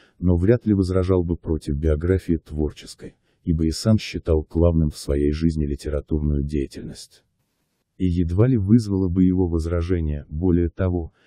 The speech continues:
и не вызывало их, как правило, изучение его творчества в свете его мировоззрения, убеждений и принципов, того, чем он действительно жил.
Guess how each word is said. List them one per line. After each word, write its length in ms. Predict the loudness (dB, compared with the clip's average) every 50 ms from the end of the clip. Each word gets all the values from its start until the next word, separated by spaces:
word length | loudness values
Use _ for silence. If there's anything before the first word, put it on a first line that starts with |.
| _ _ _ _
и 100 | 2 4
не 140 | 4 6 4
вызывало 500 | 4 0 0 -2 0 0 0 0 0 -2
их, 360 | -2 -4 -6 -6 -8 -10 _ _
как 180 | -12 -12 -12 _
правило, 580 | -6 -4 -2 -2 -2 -2 -2 -2 -4 -6 -8 -12 _ _ _
изучение 640 | -6 -4 -4 -4 -4 0 2 4 4 6 4 4 2
его 200 | 0 0 -2 -4
творчества 560 | -4 -2 -2 -2 -2 -2 -6 -12 -10 -10 -10
в 60 | -10 -8
свете 360 | -6 -6 -6 -6 -4 -4 -2
его 180 | -2 -2 -2
мировоззрения, 840 | -2 -2 -2 -2 -4 -4 -6 -6 -6 -6 -4 -6 -6 -10 -12 -16 _ _ _ _ _ _
убеждений 640 | -6 -2 0 0 0 0 2 4 4 4 6 4 2
и 100 | -2 -6
принципов, 680 | -10 -6 -4 -2 -2 -2 -4 -6 -12 -12 -12 -12 -12 _ _ _ _ _ _
того, 360 | -6 -6 -4 -4 -4 -6 -8 _
чем 260 | _ -4 2 4 4 6
он 120 | 6 4
действительно 720 | 2 0 -4 -6 -6 -6 -6 -6 -4 -6 -6 -4 -4 -4
жил. 320 | -4 -4 -6 -6 -8 -12